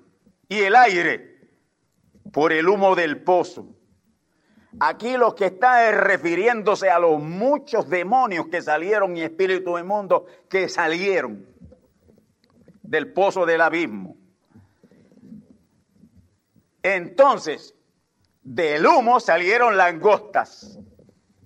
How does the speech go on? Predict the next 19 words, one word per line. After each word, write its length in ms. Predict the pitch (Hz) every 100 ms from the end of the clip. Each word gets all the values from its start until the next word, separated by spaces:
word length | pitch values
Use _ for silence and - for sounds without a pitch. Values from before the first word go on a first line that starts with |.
| _ _ _ _ _ _
Y 100 | -
estas 280 | 175 196 226
langostas 600 | 226 214 175 226 226 220
aquí 300 | 190 156 185
no 200 | 196 202
son 360 | 185 196 202 185
lo 140 | 175
que 120 | 165 160
le 120 | 151
llaman 300 | 170 170 160
en 180 | 156 127
inglés 380 | 151 160 165 165 -
grasshopper 1000 | 135 135 147 131 - 156 151 117 110 110 _ - - _ _ _ _ _ _ _ _ _ _
o 160 | 127
esperanzas. 1000 | 127 - 123 135 151 143 135 127 - - _ _ _ _ _ _ _ _ _ _ _ _
Estas 340 | 139 147 - 147
son 240 | 165 156
otras 400 | 160 175 - 131
langostas. 760 | 127 113 110 117 120 - -